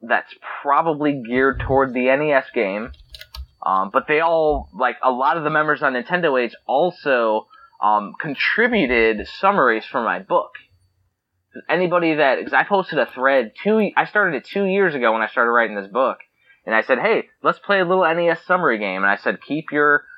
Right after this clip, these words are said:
comments under this many words, and I might include it in the book if it's hilarious or in-, or well written or something." And there's a lot of people that wrote in there, so those people are a part of my book too.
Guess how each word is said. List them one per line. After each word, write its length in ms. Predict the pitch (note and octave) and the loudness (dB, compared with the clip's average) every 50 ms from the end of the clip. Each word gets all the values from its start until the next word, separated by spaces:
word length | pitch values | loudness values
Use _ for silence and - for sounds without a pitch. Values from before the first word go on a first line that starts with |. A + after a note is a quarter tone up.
| - - _ | -20 -20 _
comments 580 | - - E3+ D#3 D#3 E3 D#3+ D#3+ D#3+ D#3+ D#3+ - - _ | -12 -2 0 0 2 2 2 0 0 0 -4 -10 -2 _
under 320 | C#3 D3 D#3 D#3+ E3 D#3 | 2 2 4 4 4 4
this 200 | C#3+ D#3 D#3+ - | 4 2 0 0
many 180 | E3 D#3+ E3+ E3 | -2 0 0 0
words, 600 | D#3 D#3+ E3 E3+ F#3 G#3+ A#3+ - - - - - _ - | 2 2 2 4 2 2 0 -4 -12 -20 -20 -20 _ -6
and 460 | A2 A#2 A2+ A2+ A2+ A2+ A2+ G#2+ - - | -4 -2 0 0 0 -2 -2 -4 -2 0
I 300 | - G#2 G#2 G#2 G#2+ G#2 | 2 2 4 2 2 -2
might 320 | G#2+ A2 A2+ B2+ C#3 - | 0 2 2 2 2 0
include 400 | D3 D3+ C#3+ - - D3+ D3+ C#3+ | -2 -4 -6 -4 -4 -2 -2 0
it 80 | D3+ D3 | 0 0
in 100 | D3+ D#3 | 0 0
the 80 | D#3 | 2
book 240 | C#3+ F#3 D3+ - - | 2 2 0 2 -2
if 100 | A2+ - | -6 -6
it's 120 | A2 - - | -8 -8 -6
hilarious 580 | C#3+ C#3 C#3+ C#3 B2 G2+ F2 C2 - - - | -2 0 2 2 2 0 -2 -4 -8 -10 -8
or 240 | F#2+ F#2 G2+ G2 - - | -6 -6 -4 -6 -6 -8
in-, 160 | - A#2 B2+ - - - | -8 -8 -8 -10 -4 2
or 260 | A#2 A2+ A2 A2 G#2+ | 4 4 4 4 4
well 240 | A#2 A#2+ A#2+ B2 B2 | 4 2 2 4 2
written 280 | C3 G2+ - - G2+ | 2 0 0 -2 -6
or 80 | F2+ E2+ | -8 -8
something." 360 | - - D#2 - - - - - _ _ _ _ _ _ _ _ _ | -8 -10 -12 -12 -14 -18 -20 -20 _ _ _ _ _ _ _ _ _
And 580 | A2 A2+ A2+ A2 G#2+ G#2+ G#2 G#2 G#2 G2+ G#2 | -2 0 0 2 2 0 -2 -2 -4 -4 -4
there's 100 | C3 D3 | -2 -2
a 60 | D3+ | 0
lot 520 | C3 A#2 B2 A#2+ A#2+ A#2 A#2+ B2 B2+ C3 C3 | -2 -2 -2 -2 0 2 2 4 2 2 2
of 120 | B2+ - | 0 -2
people 360 | C3+ C#3 B2+ B2 B2 A#2+ A2 | -2 -4 -4 -4 -2 -2 0
that 220 | G2+ G#2+ G2+ F#2 D2+ | 0 0 0 -2 -2
wrote 520 | G2+ G#2 G#2+ A2+ A2+ A2 G2+ F2 - - - | -4 0 2 4 4 4 2 0 -4 -8 -10
in 180 | G2+ G2 F#2+ | -10 -8 -6
there, 240 | F#2+ F#2 F2 E2 F2 | -6 -6 -6 -6 -8
so 220 | - - A2 G#2+ | -10 -8 -6 -2
those 240 | B2 E3 G#3 G#3 - | 0 2 2 0 0
people 520 | - F#3 D3 B2 - B2 A#2+ A#2 A2+ A2+ - - - - - - | -2 -2 -2 -2 0 0 0 0 -2 -4 -8 -16 -20 -20 -6 0
are 220 | - A2 G#2+ - - | 2 4 4 4 4
a 60 | - | 2
part 420 | - - - - C#3 D3+ D3+ - - | 0 -4 -6 -2 0 0 0 2 0
of 180 | B2+ C3 A#2 | -2 -2 0
my 220 | B2+ B2 A#2 A#2 A2+ | 0 2 2 2 2
book 240 | G#2+ A#2 G#2+ - - - _ - - - | 0 0 -2 -2 -6 -12 _ -14 -2 0
too. 260 | A3 F#3+ D#3 - | 0 0 0 -2